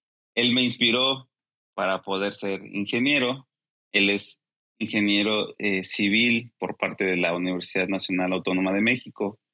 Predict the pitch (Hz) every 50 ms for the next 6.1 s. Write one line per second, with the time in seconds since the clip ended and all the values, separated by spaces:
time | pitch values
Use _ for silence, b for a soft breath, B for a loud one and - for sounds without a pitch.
0 | _ _ _ _ _ _ - 104 101 98 104 104 101 98 87 - - _ _ _
1 | - - 104 98 98 98 - 104 98 98 98 98 98 98 98 95 95 87 95 95
2 | 92 92 87 95 95 95 98 98 95 - - 98 98 123 127 113 101 - 98 90
3 | 87 - - 90 - - 95 92 92 92 92 90 - - - - - 90 87 92
4 | 98 92 87 82 - 92 90 90 90 - - - 90 90 90 90 - 110 107 110
5 | 113 110 110 _ _ _ _ _ _ _ _ _ _ _ _ - - 98 98 90
6 | - -